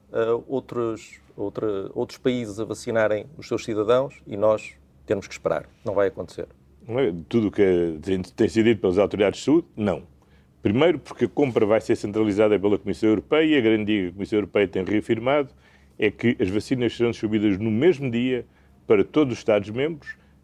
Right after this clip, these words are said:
Speaker 2: eh, de acordo com a lota que têm direito, proporcional à sua população. É um critério que é justo. Segundo, segundo lugar, o calendário que a Agência Europeia do Medicamento tem previsto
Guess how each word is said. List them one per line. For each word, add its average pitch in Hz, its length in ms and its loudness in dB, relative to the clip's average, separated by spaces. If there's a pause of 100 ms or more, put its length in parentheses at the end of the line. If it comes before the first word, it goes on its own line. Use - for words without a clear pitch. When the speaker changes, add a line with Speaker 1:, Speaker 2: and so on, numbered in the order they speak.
(100)
Speaker 2:
eh, 107 320 8
de 98 200 -2
acordo 113 280 0
com 117 160 2
a - 20 2
lota 127 380 2
que - 80 -18
têm 104 200 0
direito, 123 480 0 (180)
proporcional 131 800 -2
à 110 120 2
sua 110 180 -2
população. - 480 -6 (200)
É 90 80 -8
um 92 60 -6
critério 110 440 0
que - 120 -4
é 95 60 2
justo. 82 360 -6 (640)
Segundo, 117 640 0 (120)
segundo 120 320 -4
lugar, 156 500 2 (340)
o 104 80 -6
calendário 123 720 4
que - 80 0
a 123 40 4
Agência 113 480 0
Europeia 104 560 2
do 95 120 -6
Medicamento 98 560 -4
tem 117 180 2
previsto 107 720 -2